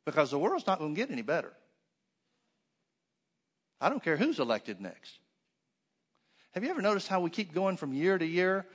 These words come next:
every two years, every four years? The next election will do it. Folks, there's only one thing that's gonna do it, and that's the Word of God. And it's not gonna do it for the nation. It's gonna do it for the individuals that stand strong upon it.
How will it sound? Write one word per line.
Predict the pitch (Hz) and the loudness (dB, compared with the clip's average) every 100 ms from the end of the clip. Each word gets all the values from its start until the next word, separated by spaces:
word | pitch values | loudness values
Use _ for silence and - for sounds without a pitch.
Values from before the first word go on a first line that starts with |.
| - _ | -20 _
every | 143 160 | -2 0
two | 190 185 | 0 2
years, | 175 185 170 | 4 2 2
every | 160 156 | -2 -2
four | 180 180 | 0 2
years? | 180 180 - - - | 2 0 -2 -16 -8
The | 113 | -4
next | 107 147 - | 2 2 2
election | 202 196 190 170 | 2 4 2 -2
will | 151 | -2
do | 151 165 | 0 0
it. | - - - _ _ _ _ _ _ _ _ _ _ _ _ _ _ _ _ _ _ _ _ _ _ _ _ _ _ _ _ _ _ _ _ _ _ _ _ _ _ _ _ _ _ _ | 0 -6 -20 _ _ _ _ _ _ _ _ _ _ _ _ _ _ _ _ _ _ _ _ _ _ _ _ _ _ _ _ _ _ _ _ _ _ _ _ _ _ _ _ _ _ _
Folks, | 123 117 | -14 -12
there's | 113 131 | -6 -4
only | 143 | -2
one | 131 123 | -2 -2
thing | 131 | -4
that's | 117 | -6
gonna | 123 113 | -8 -6
do | 127 | -2
it, | 123 | -2
and | 113 | -2
that's | 127 - | -6 -6
the | 110 | -8
Word | 107 | -6
of | 101 | -6
God. | 120 131 110 | -2 -2 -2
And | 98 | -6
it's | - | -2
not | 180 | -2
gonna | 135 117 | -2 -4
do | 127 | -6
it | 110 | -6
for | |
the | 107 | -6
nation. | 110 156 151 107 | -4 -4 -6 -12
It's | 110 | -14
gonna | 127 117 | -12 -10
do | 117 | -10
it | 101 | -10
for | 107 | -12
the | 107 | -10
individuals | 104 117 120 107 98 | -10 -8 -10 -10 -12
that | 92 - | -16 -20
stand | - 113 104 95 | -14 -12 -12 -18
strong | - 113 92 85 _ | -16 -14 -14 -18 _
upon | 87 | -20
it. | - _ | -20 _